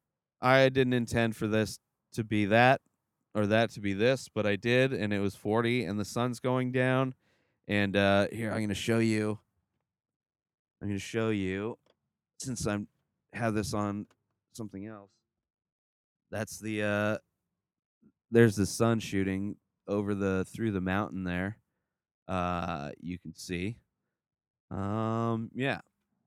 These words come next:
And, of course, I'm in the back of my van recording a podcast,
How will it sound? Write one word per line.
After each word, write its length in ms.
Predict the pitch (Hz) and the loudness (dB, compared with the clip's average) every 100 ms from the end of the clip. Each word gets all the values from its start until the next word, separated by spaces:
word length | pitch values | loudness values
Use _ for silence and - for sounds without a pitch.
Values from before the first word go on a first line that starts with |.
| _ _ _ _ _ - | _ _ _ _ _ -6
And, 160 | 117 | -2
of 120 | 110 - | -2 -4
course, 480 | 101 107 110 - - | 0 2 0 -4 -8
I'm 420 | 95 101 104 107 - _ _ _ _ _ _ _ _ _ _ _ _ _ - | -4 -2 -2 -4 -10 _ _ _ _ _ _ _ _ _ _ _ _ _ -8
in 80 | |
the 60 | 101 | -4
back 300 | 95 101 101 | 2 2 2
of 40 | |
my 160 | 110 107 | -2 -2
van 460 | 98 92 98 117 131 _ _ _ _ - | -2 -4 -2 -4 -8 _ _ _ _ -12
recording 720 | 110 - 113 135 139 147 151 - _ _ _ _ _ _ _ _ | -10 -2 4 6 4 2 -2 -14 _ _ _ _ _ _ _ _
a 80 | - | -2
podcast, 1000 | - 208 214 214 180 175 175 170 - - | 6 12 12 10 10 12 12 12 4 -10